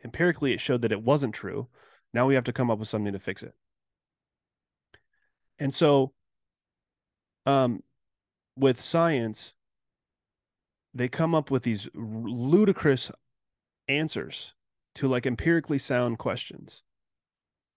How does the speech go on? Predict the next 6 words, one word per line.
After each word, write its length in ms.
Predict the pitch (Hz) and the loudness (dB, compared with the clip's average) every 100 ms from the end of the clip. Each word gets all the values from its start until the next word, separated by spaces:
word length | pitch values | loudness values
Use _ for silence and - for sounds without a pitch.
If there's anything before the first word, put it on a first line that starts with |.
| _ _ _ _ _ - | _ _ _ _ _ -8
that, 360 | 110 120 - _ _ | 2 2 2 _ _
following 420 | - 156 160 147 | 2 4 4 4
the 60 | 123 | 2
scientific 480 | 143 127 120 107 110 | 0 0 -2 -4 -4
method, 420 | 139 117 85 - - | -6 -6 -8 -10 -20
it, 180 | - | -20